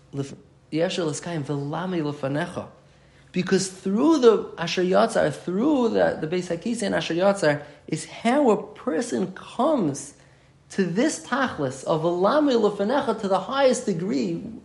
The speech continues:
after these three contem-, things that a person contemplates. That's the, then he comes to the level of V'Lamei Lefanecha. And just perhaps we could end off on, of course, on, on our level. We brought down once in the past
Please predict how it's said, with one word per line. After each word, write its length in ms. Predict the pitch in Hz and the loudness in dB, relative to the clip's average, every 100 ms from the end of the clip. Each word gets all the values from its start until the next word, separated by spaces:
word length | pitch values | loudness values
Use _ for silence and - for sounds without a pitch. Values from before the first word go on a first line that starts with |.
| - | -4
after 380 | 277 262 - 208 | -2 -2 0 0
these 260 | 208 196 | 0 -4
three 400 | - 233 262 302 | -6 -4 0 0
contem-, 420 | - 214 202 196 - - _ | 0 -2 -2 -6 -10 -20 _
things 320 | - 262 247 | -2 2 4
that 120 | 185 170 | 4 2
a 40 | |
person 280 | 226 233 202 | 2 2 2
contemplates. 760 | 202 226 214 160 151 131 - - - - - - | 0 0 0 -2 -2 -4 -8 -18 -20 -20 -20 -4
That's 360 | 143 208 220 | 2 2 2
the, 100 | - | -4
then 300 | 165 170 214 | -4 -2 -2
he 60 | 214 | -2
comes 320 | - 214 202 | -2 -2 0
to 120 | - | -4
the 140 | 170 151 | -4 -2
level 440 | 160 190 160 151 | 2 4 4 0
of 120 | 139 | -2
V'Lamei 360 | 139 143 151 135 | -2 0 0 -2
Lefanecha. 480 | 127 127 127 - 135 - - - - - - | -4 -4 -4 -6 -14 -20 -20 -20 -20 -18 -8
And 80 | 135 | -4
just 220 | 156 - | -4 -4
perhaps 480 | 143 185 185 185 143 | -4 0 0 0 -6
we 60 | |
could 140 | 143 135 | -4 -2
end 200 | 147 175 | 0 2
off 340 | 185 135 - - - - _ - _ _ - - - | 2 2 -4 -20 -20 -20 _ -20 _ _ -14 -8 -6
on, 160 | 127 | -6
of 220 | - - | -8 -12
course, 280 | - 170 160 | 2 2 2
on, 140 | 107 135 | -2 -2
on 240 | 127 143 | 0 0
our 220 | 147 175 | 4 6
level. 360 | 160 175 151 123 | 6 6 6 2
We 120 | 120 | 0
brought 260 | 120 170 165 | 0 0 2
down 160 | 147 | 0
once 160 | 143 147 | -2 -4
in 60 | - | -10
the 60 | |
past 380 | - 170 151 | -8 -4 -4